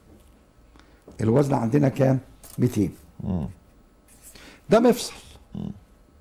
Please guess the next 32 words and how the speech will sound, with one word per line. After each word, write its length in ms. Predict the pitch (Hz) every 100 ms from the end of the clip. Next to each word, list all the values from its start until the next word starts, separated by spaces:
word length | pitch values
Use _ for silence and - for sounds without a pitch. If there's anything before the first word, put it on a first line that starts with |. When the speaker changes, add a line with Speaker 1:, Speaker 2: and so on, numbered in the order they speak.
| _ _ _ _ _ - - - _
Speaker 1:
وده 200 | 131 156
شد. 220 | 151 147 101 - _ - - - - - - 120
وجينا 340 | 120 202 233
علقنا 420 | 165 185 233 185
من 60 | 175
الطرف 340 | 151 208 190
ب 140 | 147 196
ثقل 340 | - 208 170
مقداره 280 | 147 123 170
مية. 380 | 151 143 101 - -
Speaker 2:
مم. 240 | 92 98 - - _ _ _ _ _ _ _ _ _ _ - - - - - -
Speaker 1:
على 200 | 104 123
فكرة 180 | 143 247
يا 40 | -
أستاذ 220 | 170 165
محمد، 260 | 151 190 160
في 140 | 180
مسائل 320 | 160 - 180
زي 160 | 127 131
ديت 280 | 160 180 170 - -
يقول 220 | 127 185
لك 160 | 185 143
ربطنا 340 | 147 185 175
من 180 | 139 143
إحدى 240 | 156 143 147
نقط 260 | 147 143
القضيب، 500 | 143 - 131 147 -
ينفع 400 | 135 180 - -
برضه 320 | 120 147 -
Speaker 2:
على 80 | -
Speaker 1:
نفس 120 | 92
الكلام. 200 | 92 90